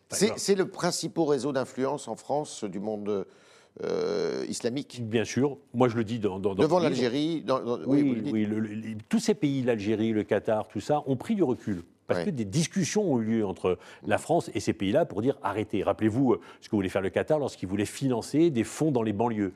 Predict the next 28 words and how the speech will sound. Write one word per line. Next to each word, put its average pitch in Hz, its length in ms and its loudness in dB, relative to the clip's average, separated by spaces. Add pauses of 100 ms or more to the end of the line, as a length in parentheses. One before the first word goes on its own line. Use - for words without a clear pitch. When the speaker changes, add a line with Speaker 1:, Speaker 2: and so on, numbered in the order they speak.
Speaker 2:
Mhm. 92 60 -8
Speaker 1:
À 85 180 -6
un - 20 -10
moment, 139 220 4
on 113 80 0
a 87 80 -4
dit : « 98 140 0
Non, 120 180 4
on 80 40 -10
va 85 100 -4
trouver 92 220 -8
des 85 100 -2
solutions. » 143 600 0
On 107 80 -2
a 110 60 0
discuté. 110 480 -6 (300)
Le 98 180 0
pays 143 200 4
avec 131 140 2
lequel 110 240 0
on 98 40 -6
n'arrive 87 340 -6
pas 92 80 -6
à 85 40 -4
discuter, 120 340 -4
c'est - 180 -4
la 175 120 0
Turquie. - 360 -6